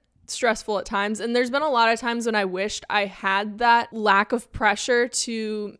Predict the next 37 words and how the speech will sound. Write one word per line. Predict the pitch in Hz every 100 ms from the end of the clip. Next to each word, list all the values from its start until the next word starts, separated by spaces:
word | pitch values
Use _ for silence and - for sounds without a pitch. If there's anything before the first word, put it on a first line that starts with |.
| _
monetize | 214 202 185 202 247 233 233
things. | - 285 294 311 - -
So | - 262 247 226 - -
if | 269 294
you're |
starting | 294 269 247 214
out, | 185 175 -
start | 349 381
it |
as | 370 330
a | 330
side | 359 330
hustle, | 247 - - _
slowly | - 196 208 269 294
implement | 247 254 226 214
it, | 220 226 _
build | 220 196 196
that | 233 254
into | 262 285
your | 311
roadmap, | 269 220 202 190 202 - - - - _ -
and | 226 220 214 214 185 _ 202
don't | 190 233 277
put | - 254 254
this | 233
pressure | - - 220 220 233
on | 214 202
yourself | 202 196 - 190 185
that | 208
you | 202 190
have | 202 196
to | -
be | 208 202
making | 196 190 196
money | 208 190
for | - -
it. | -